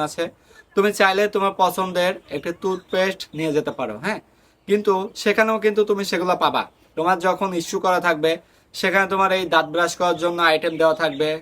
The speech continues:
তোমাকে ব্রাশ দেওয়া থাকবে, তোমার শেভিংয়ের জন্য শেভিং কিট দেওয়া থাকবে, সেখানে একটা লেজার দেওয়া থাকবে, সিক লেজার, যেটা হচ্ছে আমার কাছে কমফোর্টেবল মনে হয় না। সেটা সরকারিভাবে ইস্যু করা হয়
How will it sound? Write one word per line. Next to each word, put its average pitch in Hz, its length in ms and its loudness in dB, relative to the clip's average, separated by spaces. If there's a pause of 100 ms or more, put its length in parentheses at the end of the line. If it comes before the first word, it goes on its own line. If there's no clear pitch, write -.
তোমাকে 156 240 -2 (120)
ব্রাশ 151 260 2 (100)
দেওয়া 156 220 4
থাকবে, 156 280 0 (440)
তোমার 185 260 0
শেভিংয়ের 196 500 0
জন্য 190 140 -2 (160)
শেভিং 185 260 2 (140)
কিট 226 140 -2 (100)
দেওয়া 151 220 4
থাকবে, 110 240 -10 (180)
সেখানে 185 260 0
একটা 185 200 -2
লেজার 175 360 2
দেওয়া 170 200 0
থাকবে, 170 260 0 (380)
সিক 220 220 0
লেজার, 113 280 -2 (440)
যেটা 160 200 2 (140)
হচ্ছে 180 260 -4 (200)
আমার 175 240 -4
কাছে 180 200 -2 (220)
কমফোর্টেবল 180 500 0 (120)
মনে 151 180 -2
হয় 131 200 -2
না। - 40 -14 (400)
সেটা 175 180 -2 (100)
সরকারিভাবে 185 560 2
ইস্যু 196 200 -4
করা 170 180 2
হয় 190 120 0